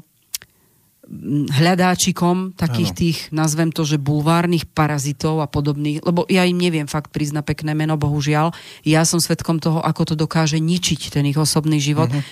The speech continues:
Speaker 1: Sú to tiež len ľudia. A oni, keď vám povedia: „Viete, ale ja nech urobím čokoľvek, ja už nemôžem ísť ani s kolegyňou na kávu, pretože zrazu,
Speaker 2: Už je to
Speaker 1: o, to
Speaker 2: milenka.
Speaker 1: už je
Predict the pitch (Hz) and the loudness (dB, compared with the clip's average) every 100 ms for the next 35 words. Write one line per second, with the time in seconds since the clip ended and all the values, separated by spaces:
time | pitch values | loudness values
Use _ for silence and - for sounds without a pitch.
0 | - - 220 214 202 170 160 156 151 147 | -4 -2 0 0 2 2 2 0 0 0
1 | 143 139 - - - - 170 214 220 240 | -2 -4 -10 -20 -16 0 2 2 0 0
2 | 220 185 208 208 190 180 190 185 185 165 | 0 0 0 0 0 2 0 0 -2 0
3 | 170 165 - - - 185 202 185 202 196 | 0 -2 -8 -8 0 2 2 0 0 0
4 | 185 190 - 208 202 190 185 180 185 180 | 0 -2 -2 -4 0 0 0 0 0 0
5 | 170 190 196 175 175 175 165 170 180 170 | 0 0 0 2 2 2 0 2 2 2
6 | - 196 185 185 180 156 165 165 190 180 | 2 2 2 0 0 -2 -2 -2 0 0
7 | 190 180 180 185 170 156 175 190 170 190 | 0 -2 -2 0 0 2 2 2 2 2
8 | 226 - - - 110 175 247 117 113 110 | 0 -4 -12 -2 2 4 4 4 2 0
9 | 240 240 214 | -2 0 0